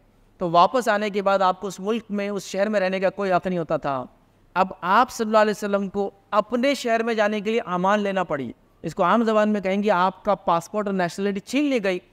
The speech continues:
अब आपको दूसरों की नेशनलिटी के बेसिस पे अंदर आने दिया गया। इतनी आपको तकलीफ़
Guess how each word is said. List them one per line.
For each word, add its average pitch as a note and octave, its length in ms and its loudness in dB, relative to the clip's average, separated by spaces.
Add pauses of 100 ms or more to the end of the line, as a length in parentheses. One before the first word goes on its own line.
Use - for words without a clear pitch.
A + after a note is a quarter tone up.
(140)
अब F3 140 2
आपको G3+ 320 2
दूसरों A#3 480 0
की B3+ 120 -2
नेशनलिटी A3+ 440 0
के A3 100 -4
बेसिस G#3 260 -4
पे A3+ 80 0
अंदर F#3 180 2
आने D#3+ 180 0
दिया C3 200 -4
गया। A#2 160 -10
इतनी G3+ 360 -2
आपको G3+ 240 2
तकलीफ़ D3+ 400 -4